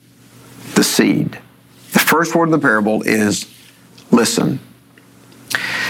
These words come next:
When we began this study of this parable and this time of sharing the word,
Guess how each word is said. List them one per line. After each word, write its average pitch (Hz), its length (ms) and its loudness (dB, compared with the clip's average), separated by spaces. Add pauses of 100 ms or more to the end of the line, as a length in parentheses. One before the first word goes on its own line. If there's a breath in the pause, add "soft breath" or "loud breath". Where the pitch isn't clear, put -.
(600 loud breath)
When 143 140 4
we 190 100 4
began 151 380 2
this 135 160 0
study 123 480 0
of 113 160 -2
this 135 180 0
parable 104 580 0
and 107 200 2
this 110 180 0
time 117 340 0
of 104 60 -2
sharing 135 380 2
the 110 80 0
word, 117 500 2